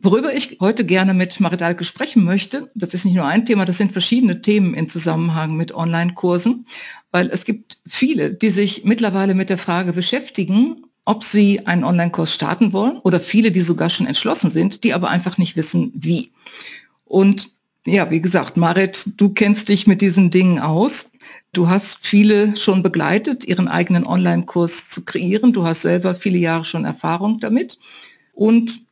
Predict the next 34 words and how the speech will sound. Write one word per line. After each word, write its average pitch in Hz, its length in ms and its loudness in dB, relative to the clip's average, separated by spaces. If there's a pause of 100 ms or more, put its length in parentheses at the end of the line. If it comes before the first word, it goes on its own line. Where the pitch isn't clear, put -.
(140)
wir 190 140 4
haben 254 200 4
vorhin 240 280 4
im 202 120 0
Vorgespräch - 1000 -2
festgestellt 190 920 0
schon, 226 440 0 (320)
dass 175 580 -2
wenn 185 280 2
man 240 340 0
einen 196 220 2
Online-Kurs 185 680 -2
hat, 180 320 -6 (640)
sich 180 240 -2
das 190 200 -2
Leben 202 640 2
ändert. - 520 0 (340)
Und - 100 4
das 214 140 0
ist - 240 -4
ein 202 160 2
Aspekt, 208 720 -4
über 185 180 2
den 185 440 2
bisher 180 420 0
wenig 233 420 -2
gesprochen 220 580 -2
und 180 220 -2
geschrieben 208 480 -2
wurde, 151 480 -2
aus 165 160 -4
meiner 170 300 2
Sicht, 208 400 -6
und 202 320 0